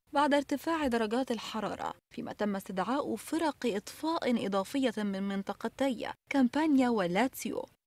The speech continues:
وكذلك من مدينة ميسينا في صقلية. إذن يتعرض العالم لأزمات مناخية غير مسبوقة، ما أدى إلى العديد من الكوارث الطبيعية من الحرائق والفيضانات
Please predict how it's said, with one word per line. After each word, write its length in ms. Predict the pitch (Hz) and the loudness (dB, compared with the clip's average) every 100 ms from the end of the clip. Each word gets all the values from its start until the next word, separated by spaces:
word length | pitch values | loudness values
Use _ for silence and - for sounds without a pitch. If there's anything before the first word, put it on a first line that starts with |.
| - | -4
وكذلك 640 | 320 311 240 294 277 240 | 4 6 6 6 4 2
من 100 | 226 | 0
مدينة 380 | 208 190 262 233 - | 0 2 2 2 0
ميسينا 540 | 202 190 - 302 277 | -2 -2 0 2 4
في 200 | 226 254 | 2 0
صقلية. 680 | 262 247 - 170 107 - - - _ - | 0 -2 -2 -6 -6 -8 -10 -10 _ 4
إذن 340 | 339 240 196 - - - - | 6 6 2 -4 -12 -16 -4
يتعرض 580 | 202 202 208 269 269 233 | -2 0 2 4 6 6
العالم 640 | 226 185 269 339 302 269 | 6 6 4 4 4 4
لأزمات 600 | 220 202 196 208 285 - | 4 2 2 2 2 2
مناخية 680 | 269 226 202 196 285 294 233 - 226 220 185 - | 2 2 0 -2 0 0 2 0 0 0 -2 0
غير 400 | 240 330 359 349 | 2 2 0 0
مسبوقة، 720 | 302 - - 381 - - - - _ - | 0 -2 -2 -2 -2 -6 -6 -8 _ 4
ما 120 | 277 | 6
أدى 380 | 277 262 233 240 | 6 4 4 4
إلى 180 | 214 220 | 4 4
العديد 440 | 208 226 233 254 | 4 4 6 6
من 180 | 233 214 | 4 4
الكوارث 640 | 202 - 220 254 226 208 | 0 0 4 6 4 2
الطبيعية 720 | 202 - 208 202 185 269 247 | -4 -2 0 2 4 2 4
من 160 | 196 - | 2 0
الحرائق 720 | - - 196 190 175 214 - | -6 -4 -2 2 2 0 -2
والفيضانات 680 | 190 175 190 185 185 196 294 | -4 -2 -2 0 0 2 0